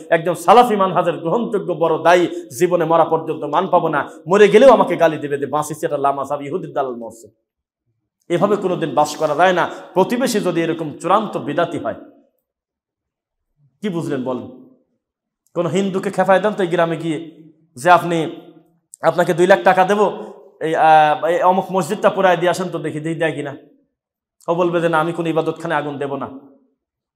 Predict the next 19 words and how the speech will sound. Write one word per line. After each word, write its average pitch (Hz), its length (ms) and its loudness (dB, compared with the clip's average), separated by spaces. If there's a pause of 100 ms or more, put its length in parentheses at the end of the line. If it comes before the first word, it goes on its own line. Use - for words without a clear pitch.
(420)
আর 143 120 2
আমাদের 165 340 -2
দেশের 160 220 -4 (100)
বহু 226 260 6
প্রতিষ্ঠান 202 500 0 (300)
শুধুমাত্র 214 520 -2
কোরআন 254 320 2
সুন্নাহ 208 320 -2
মোতাবেক 175 400 0
আমল 226 280 0
করার 190 220 6
কারণে 170 420 2 (200)
টাকা 185 260 6
পয়সা 185 300 2
দেওয়া 185 200 6
তো 180 120 0
বহু 165 280 -2
দূরের 214 240 2
কথা, 165 320 6